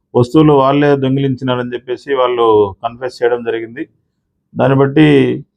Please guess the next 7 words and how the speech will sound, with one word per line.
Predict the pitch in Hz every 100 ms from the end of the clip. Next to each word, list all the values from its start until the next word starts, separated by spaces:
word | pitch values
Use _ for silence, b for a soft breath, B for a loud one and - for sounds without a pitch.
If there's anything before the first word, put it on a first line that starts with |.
| _ _ 123
మనం | 123 120
వాళ్ళని | 120 123
అందరినీ, | 123 139 139
ఆ | 127
వస్తువులను | 120 113 143 135
సీజ్ | 123 131 127
చేసి | 127 120 147 156